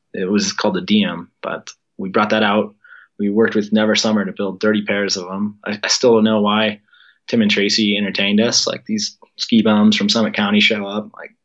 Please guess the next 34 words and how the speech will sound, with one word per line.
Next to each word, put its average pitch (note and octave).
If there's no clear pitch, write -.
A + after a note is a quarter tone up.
"Hey, G#2+
we'd A2
like G#2+
to G#2+
bring B2
this A#2
into A#2
production." A2+
And G2
we A2
were G#2+
stressed -
out A2
over G#2
the, F#2+
I -
think G#2
it -
was, G#2
like, G2+
a F#2
four A2
thousand G#2
dollar G#2
order, G2+
and G2+
we F#2+
had G2+
to G#2+
paint G#2
houses G2+
to G2
afford G2+
it, -